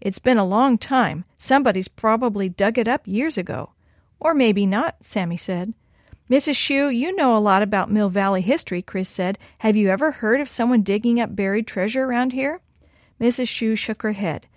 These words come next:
"Never. But you've got another problem.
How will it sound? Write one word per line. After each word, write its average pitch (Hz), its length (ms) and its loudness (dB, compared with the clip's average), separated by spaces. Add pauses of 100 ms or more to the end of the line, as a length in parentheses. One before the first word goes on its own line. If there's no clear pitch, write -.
(240)
"Never. 247 460 2 (240)
But 214 200 2
you've 233 120 0
got 262 180 6
another 302 300 0
problem. - 440 -4